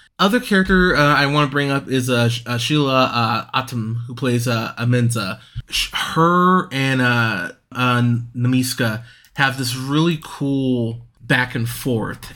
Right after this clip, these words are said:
and not, not, s-, not, <laughs> oh my gosh, I'm gonna get butchered saying this. Uh, Nan-, uh, not, oh my God, Naniska.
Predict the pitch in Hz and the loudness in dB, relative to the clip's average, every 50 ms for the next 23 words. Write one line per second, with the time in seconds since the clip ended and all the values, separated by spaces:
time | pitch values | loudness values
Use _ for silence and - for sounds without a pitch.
0 | - 127 127 127 123 120 120 120 120 120 117 120 - - _ _ - 135 135 139 | -8 -4 -2 -2 0 0 0 0 0 0 -2 -4 -8 -14 _ _ -8 -6 -2 -2
1 | 139 135 - - - 104 127 123 120 120 120 - - - 127 127 127 123 127 123 | -2 -2 -4 -8 -10 -6 -2 -2 0 0 0 -2 -6 -6 -4 -4 -2 -2 -2 -4
2 | - - 123 113 139 139 117 - 147 143 123 117 113 117 120 120 110 180 220 320 | -4 -6 -6 -4 -2 -2 0 2 2 2 2 2 0 0 -2 -2 0 -2 -2 0
3 | 339 349 370 359 330 403 - - 339 294 302 339 330 320 330 302 - - - - | 0 -2 -2 0 0 -2 0 0 0 -2 0 0 0 0 -2 -2 -6 -10 -20 -20
4 | - - 165 127 - 139 143 135 131 127 127 123 120 120 123 113 101 95 - 98 | -20 -20 -20 -10 -4 0 2 2 2 2 2 0 0 -2 -2 -4 -4 -6 -6 -6
5 | 120 135 135 139 131 - 123 127 123 120 117 120 123 120 123 127 123 123 113 - | -2 -2 -2 -2 -2 -2 -2 -2 0 0 2 2 2 2 2 2 0 0 -4 -6
6 | - - _ - 185 233 427 403 - - 294 381 403 392 302 208 - 269 285 311 | -14 -10 _ -2 0 2 2 2 2 2 2 2 4 4 2 2 0 -4 -8 -8
7 | 302 269 233 - - 202 196 190 190 190 202 202 196 190 190 196 196 190 - - | -6 -6 -6 -4 0 4 6 6 6 6 6 4 2 2 2 2 2 0 -2 -2
8 | - 117 120 120 117 120 | -2 -2 -2 -2 -4 -6